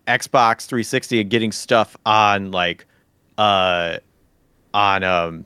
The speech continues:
like, your three sixty and getting all that with your Microsoft Store and buying stuff digitally, like, ten, fifteen years ago,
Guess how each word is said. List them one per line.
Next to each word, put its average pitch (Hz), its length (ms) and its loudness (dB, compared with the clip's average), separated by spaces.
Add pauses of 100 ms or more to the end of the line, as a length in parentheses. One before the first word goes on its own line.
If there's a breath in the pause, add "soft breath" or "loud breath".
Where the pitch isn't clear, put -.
(100)
like, 98 260 -4
your 104 120 -8
three 117 200 -6
sixty 113 380 -4
and 98 80 -4
getting 104 200 2
all 101 120 2
that 104 140 4
with 98 120 -10
your 92 80 -4
Microsoft 110 460 0
Store 135 300 2
and 110 120 0
buying 98 180 2
stuff - 240 -2
digitally, 135 540 -2 (460 soft breath)
like, 113 220 0
ten, 127 220 0
fifteen 117 360 0
years 123 240 2
ago, 95 280 0